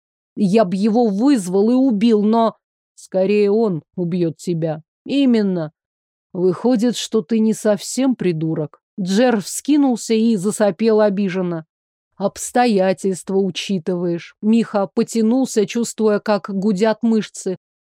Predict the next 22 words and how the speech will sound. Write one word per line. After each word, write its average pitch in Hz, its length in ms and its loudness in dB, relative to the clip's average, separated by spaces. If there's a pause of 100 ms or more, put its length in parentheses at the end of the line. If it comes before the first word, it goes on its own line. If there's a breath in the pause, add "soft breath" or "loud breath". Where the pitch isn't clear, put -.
(120)
Надо 190 260 -4
бы 196 120 0
размяться, 208 720 -2
и 233 100 0
вообще 254 460 -2
пора 226 460 0
выползать 220 920 0
из 202 180 0
этой 233 280 0
вот 214 280 -2
норы. 202 540 0 (180)
Нельзя 233 440 2
же, 190 100 -4
в - 60 -20
конце 220 320 -2
концов, 226 440 -2
вечность 214 680 -2
провести 214 500 0
в 190 100 -6
постели. 208 680 -2 (540)
Это - 200 -10
хорошо. 180 720 -4